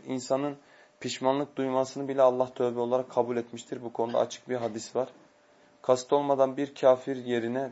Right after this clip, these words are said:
bir Müslümana içinden hakaret eden bir kişi. Soruyu tamamlayamamış. Geçelim bunu.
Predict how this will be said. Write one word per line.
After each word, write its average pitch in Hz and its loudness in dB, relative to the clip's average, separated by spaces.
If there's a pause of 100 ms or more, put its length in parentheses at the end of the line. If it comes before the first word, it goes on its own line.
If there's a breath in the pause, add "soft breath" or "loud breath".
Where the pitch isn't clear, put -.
bir 131 -2
Müslümana 123 -4
içinden 123 -6
hakaret 123 0
eden 120 -6
bir 117 -8
kişi. - -16 (1000)
Soruyu 117 -6
tamamlayamamış. 113 -4
Geçelim 95 -14
bunu. 98 -18